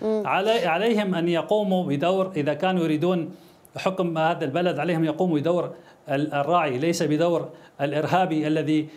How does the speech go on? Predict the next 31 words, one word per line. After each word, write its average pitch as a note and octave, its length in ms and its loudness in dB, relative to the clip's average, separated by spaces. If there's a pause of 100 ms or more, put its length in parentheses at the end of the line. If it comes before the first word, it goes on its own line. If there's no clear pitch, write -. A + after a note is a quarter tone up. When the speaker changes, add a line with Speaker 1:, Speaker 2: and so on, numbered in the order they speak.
(260)
Speaker 2:
كلما A3 440 2
دق F#3+ 280 0
الكوز G#3 220 2
Speaker 1:
لكن E3 140 2
Speaker 2:
بالجرة G3 140 4
Speaker 1:
عقيد F#3 100 2
Speaker 2:
يقومون F#3+ 180 6
Speaker 1:
إسماعيل، - 540 2
Speaker 2:
بإرهاب E3+ 200 0
الناس D#3+ 320 0
Speaker 1:
مم. - 60 2
Speaker 2:
وتريع E3+ 260 0
الآمنين D#3+ 540 0
Speaker 1:
مم. C3+ 40 -2
Speaker 2:
وتريع E3 280 -2
المدنيين. D#3+ 560 -2 (560)
Speaker 1:
لا A#3+ 200 4
أريد D4 200 2
أن - 80 0
أقاطعك، A3 520 -2
Speaker 2:
نعم. C#3+ 100 -2
Speaker 1:
يعني، F3 180 -2
أنت G#3+ 160 -2
مسترسل G#3+ 580 -2
بحديث F#3 520 -4
ربما، F3+ 500 -2
يعني، D#3+ 240 -4
نحتاج F3+ 400 -4
لنسمعه E3+ 560 -6
منذ E3 360 -4
ذ-، F3 60 -2